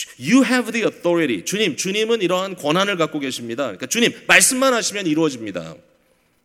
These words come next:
예수님께서 이 이야기를 듣고 너무 기뻐하시면서 하시는 말씀이, "내가 이스라엘 중에서도 이러한 믿음을 보지 못했다."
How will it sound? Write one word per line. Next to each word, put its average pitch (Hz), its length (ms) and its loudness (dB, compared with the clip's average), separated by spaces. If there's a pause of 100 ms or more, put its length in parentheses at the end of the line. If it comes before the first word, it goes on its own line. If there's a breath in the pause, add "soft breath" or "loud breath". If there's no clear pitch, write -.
(240)
예수님께서 165 580 0
이 151 340 -4
이야기를 127 400 0
듣고 110 640 -10
너무 180 680 -4
기뻐하시면서 120 720 -6
하시는 131 240 -10
말씀이, 101 560 -8 (400 loud breath)
"내가 131 240 -2
이스라엘 180 520 0
중에서도 117 520 -6
이러한 147 580 -4
믿음을 110 320 -8
보지 107 220 -10
못했다." 87 760 -16